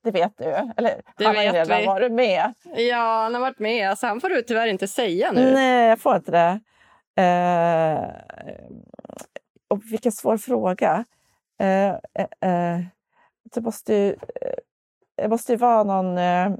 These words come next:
Speaker 1: eh, måste det vara någon som folk känner till?
Speaker 2: Nej.
Speaker 1: Nej.
Speaker 2: Någon som du bara vill.
Speaker 1: Ja. Nej, men jag har en god vän.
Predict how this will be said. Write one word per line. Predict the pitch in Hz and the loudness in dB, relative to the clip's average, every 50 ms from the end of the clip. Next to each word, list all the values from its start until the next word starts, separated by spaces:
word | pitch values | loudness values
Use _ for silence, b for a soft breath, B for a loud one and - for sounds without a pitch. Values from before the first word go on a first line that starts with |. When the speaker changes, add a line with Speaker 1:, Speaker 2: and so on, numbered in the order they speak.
| - _ _ - - - | -10 _ _ -20 -14 -10
Speaker 1:
eh, | - - - - - - - 50 - - - - - - - - _ - | -10 -10 -8 -10 -10 -10 -10 -10 -10 -12 -14 -14 -14 -14 -16 -14 _ -10
måste | - - 247 - - 247 | -8 -6 -6 -4 -2 -2
det | |
vara | 226 277 294 | 0 0 0
någon | 254 208 202 | 0 -2 -4
som | 208 226 202 | -4 -6 -4
folk | - 196 180 | -4 -4 -4
känner | - - 202 180 185 196 | -2 -2 -2 -2 -4 -6
till? | - - - - 208 269 - _ _ _ _ _ _ _ _ _ _ _ | -6 -6 -6 -6 -8 -12 -12 _ _ _ _ _ _ _ _ _ _ _
Speaker 2:
Nej. | - 277 294 180 175 - 415 _ _ _ _ _ _ _ - | -6 -6 -4 -4 -4 -6 -8 _ _ _ _ _ _ _ -4
Speaker 1:
Nej. | 220 226 226 254 262 | 0 0 0 0 0
Speaker 2:
Någon | 294 349 | -2 -2
som | - 302 226 180 | -2 -4 -4 -2
du | - 233 - 247 | -2 -2 -2 -2
bara | 156 151 - - | -4 -6 -6 -6
vill. | - - - - 208 - - _ | -8 -8 -8 -10 -10 -14 -8 _
Speaker 1:
Ja. | - 254 320 381 - _ _ _ _ - | 0 0 0 0 -2 _ _ _ _ -20
Nej, | - - | -12 -8
men | - - 494 440 - | -6 -6 -4 -4 -2
jag | 415 403 427 415 294 | -2 -2 0 0 0
har | 262 247 | 0 0
en | 214 196 | 0 0
god | 220 196 190 185 | -2 -2 -2 -2
vän. | 175 - - 175 220 294 | -4 -4 -6 -6 -8 -8